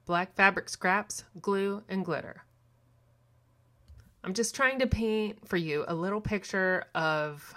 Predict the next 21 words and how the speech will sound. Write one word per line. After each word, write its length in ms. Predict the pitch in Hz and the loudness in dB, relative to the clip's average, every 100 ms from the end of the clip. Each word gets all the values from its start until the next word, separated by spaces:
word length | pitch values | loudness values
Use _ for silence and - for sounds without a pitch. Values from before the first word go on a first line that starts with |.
| - | -12
how 340 | - 202 208 | -4 4 6
I 120 | 226 | 6
grew 300 | 226 208 196 | 6 4 6
up 340 | 170 160 156 - - _ _ _ _ | 8 6 4 -4 -10 _ _ _ _
and 220 | - 165 151 | -6 -6 -4
why 360 | 151 175 190 | 4 8 8
I've 140 | 185 190 | 6 2
created 440 | - 175 165 165 | -2 0 0 -2
this 140 | 160 | -4
podcast, 800 | - - 156 151 - 147 147 - - _ | -6 -2 -2 -2 -6 -4 -6 -12 -16 _
Live 340 | 151 175 180 | 0 2 2
Like 200 | 180 170 | 0 -4
a 40 | 151 | 0
Rock 260 | 147 131 | -2 -2
Star, 360 | - - - - - | -4 -8 -8 -12 -10
and 160 | - 156 | -8 -4
what 240 | 156 151 | -2 -2
that 160 | 156 - | -2 -6
means 340 | 135 - - | -10 -14 -14
to 140 | - - | -16 -14
me. 180 | - | -16